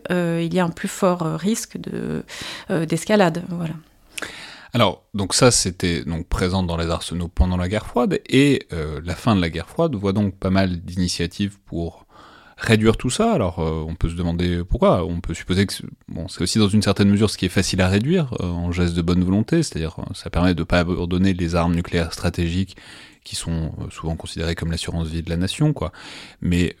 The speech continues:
Speaker 2: euh, c'est sur cet ensemble-là qu'on peut montrer qu'on a des intentions de désarmement. Donc, comment est-ce que ça se met en place,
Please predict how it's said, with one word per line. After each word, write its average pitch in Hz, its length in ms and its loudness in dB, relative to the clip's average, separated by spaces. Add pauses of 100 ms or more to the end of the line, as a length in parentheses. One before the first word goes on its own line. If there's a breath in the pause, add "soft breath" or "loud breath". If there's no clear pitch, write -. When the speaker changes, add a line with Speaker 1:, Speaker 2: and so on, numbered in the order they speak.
Speaker 2:
euh, 85 100 -8
c'est 85 160 -2
sur - 200 -4
cet - 240 2
ensemble-là 87 520 2
qu'on 95 140 -2
peut - 140 0
montrer 85 320 -2
qu'on 85 160 -2
a 82 80 0
des 80 160 -4
intentions 85 460 -4
de 82 60 -2
désarmement. 85 580 0
Donc, 120 160 -2 (160)
comment 104 260 4
est-ce 98 160 2
que 90 140 0
ça - 180 -4
se - 200 -8
met 85 220 4
en 90 140 6
place, 120 540 0